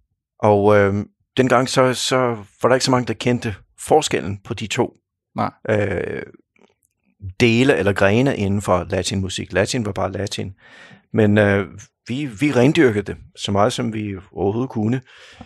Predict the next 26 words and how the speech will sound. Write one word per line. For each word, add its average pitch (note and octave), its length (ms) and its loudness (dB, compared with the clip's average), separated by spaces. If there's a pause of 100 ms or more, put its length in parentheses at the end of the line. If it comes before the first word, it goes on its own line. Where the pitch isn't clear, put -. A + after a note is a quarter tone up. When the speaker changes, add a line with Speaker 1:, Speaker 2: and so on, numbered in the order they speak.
(200)
Speaker 1:
Og A#2 140 -2
der B2+ 80 6
synes C#3+ 240 0
jeg, C3 80 4
at, A2 240 -2
at A2+ 200 -2
den A2+ 120 2
første B2+ 320 0
Bukiyamas-plade A#2 720 2
har B2+ 180 2
faktisk B2 560 -2
en... G#2 260 0
Øh, G2+ 240 -4 (680)
den A2 100 -6
har C3 140 2
nogle B2+ 160 2
gode D#3 240 2
eksempler, E3 420 -2 (1000)
som - 180 -2
jeg G2 80 0
godt F2+ 220 -6
kunne - 160 -14
tænke F#2 180 -8
mig - 80 -10
at - 60 -6
spille. - 280 0